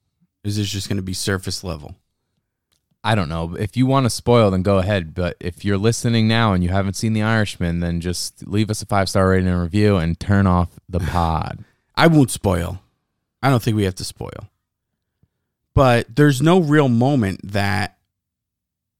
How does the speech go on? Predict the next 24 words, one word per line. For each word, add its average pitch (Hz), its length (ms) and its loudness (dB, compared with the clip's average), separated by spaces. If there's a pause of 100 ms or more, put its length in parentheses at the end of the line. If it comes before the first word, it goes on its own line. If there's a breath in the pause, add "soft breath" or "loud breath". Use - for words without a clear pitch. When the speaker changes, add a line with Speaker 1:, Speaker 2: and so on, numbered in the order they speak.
(120)
Speaker 1:
like, 120 180 -4
the 127 100 2
way 151 160 4
Scorsese 131 720 -2
has 101 200 -4
done 113 240 -2
his 92 140 -4
last 95 240 -6
few 104 160 -6
movies, 101 440 -2
I 90 80 -4
feel 92 240 -6
like 92 320 -6 (720)
there's 151 200 0
no 214 120 4
big 151 280 4
moment. 123 480 2 (520)
It 127 120 0
just - 180 -2
kinda 185 180 2
happens 131 500 -2
in 101 140 -4
real 98 160 -4
time. 92 400 -6